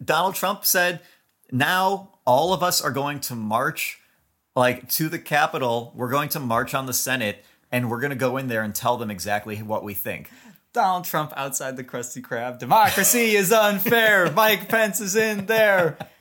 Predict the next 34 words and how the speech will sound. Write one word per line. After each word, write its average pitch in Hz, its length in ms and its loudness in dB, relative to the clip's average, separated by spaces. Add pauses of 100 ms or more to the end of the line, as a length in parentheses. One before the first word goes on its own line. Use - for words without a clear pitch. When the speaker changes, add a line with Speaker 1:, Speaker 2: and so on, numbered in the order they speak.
(540)
Speaker 2:
dealing 220 380 2
with 214 220 2
the 208 100 -2
election, 208 580 4 (140)
<laughs> - 160 -14
plotting 220 400 4
his, 185 320 -2 (340)
his, - 300 -4 (640)
I 139 80 0
don't 120 120 -4
know. 110 60 -4
I 131 140 2
can't, 143 160 2
Speaker 1:
Oppression. 120 160 -2
Speaker 2:
he's 165 140 -2
Speaker 1:
Yeah, 113 160 0
Speaker 2:
a 104 60 -2
Speaker 1:
yeah. 101 220 -2 (560)
Speaker 2:
Sorry. 123 380 2
Speaker 1:
That 120 60 -8
was 127 80 -6
a - 20 -8
Speaker 2:
For 170 40 -6
Speaker 1:
good 208 40 4
Speaker 2:
whatever 226 260 4
Speaker 1:
reference. 214 40 4
Speaker 2:
reason, 190 200 0
that 165 300 0
the, 135 460 -2
the, 131 480 -2
the, 127 280 -6
the 123 120 -2
spirit 131 380 2
of, 113 80 -6